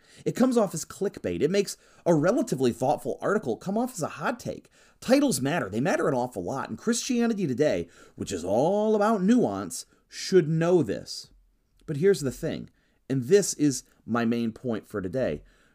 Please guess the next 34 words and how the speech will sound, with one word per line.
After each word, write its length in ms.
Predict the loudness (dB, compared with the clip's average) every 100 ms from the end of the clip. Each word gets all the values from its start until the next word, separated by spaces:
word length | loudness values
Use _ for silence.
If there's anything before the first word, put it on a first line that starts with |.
| -10
Nobody 520 | 0 2 4 4 6
really 640 | 4 2 -4 -2 2 2 2
is 120 | 0
all 200 | -2 -2
that 160 | -2 -4
upset 500 | -6 -6 -6 -6 -8
that 160 | -6
somebody 340 | -2 0 0 -2
came 280 | -4 -6
out 160 | -6 -6
with 160 | -6 -4
a, 180 | -6 -6 _ 0
"Well, 280 | 0 0 -2
actually," 720 | -4 -4 -2 -2 -2 -2 -2
criticism 800 | -4 -2 -2 0 -4 -4 -6 -6
of 140 | -6 -8
Rich 260 | -8 -8
Men 140 | -6 -6
North 200 | -6 -6
of 120 | -4
Richmond. 360 | -4 -4 -12 -12 -20 -20 -4
Christians 480 | 2 4 4 2 2
miss 220 | 2 0
the 100 | -4
point 280 | -4 -4 -2
and 100 | -6
pull 120 | -4
that 160 | -4 -4
kind 160 | -8
of 60 | -6
crap 240 | -8 -6
all 120 | -6
the 80 | -8
time. 360 | -10 -14 -14